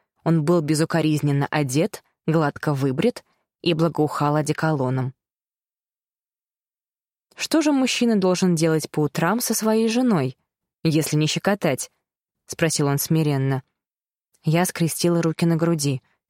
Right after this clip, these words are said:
«Целовать, разумеется». Он не преминул последовать совету. «Что ты о них думаешь?» —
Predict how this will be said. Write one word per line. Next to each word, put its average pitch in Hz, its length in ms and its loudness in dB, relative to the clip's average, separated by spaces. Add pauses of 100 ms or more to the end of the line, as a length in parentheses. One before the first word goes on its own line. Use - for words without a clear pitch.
(800)
«Целовать, 160 680 0
разумеется». 220 840 0 (960)
Он 175 200 2
не 165 120 2
преминул 190 680 0
последовать 165 680 -2
совету. 151 640 -2 (1600)
«Что - 280 0
ты 285 240 0
о 233 160 0
них 240 320 0
думаешь?» — 147 680 0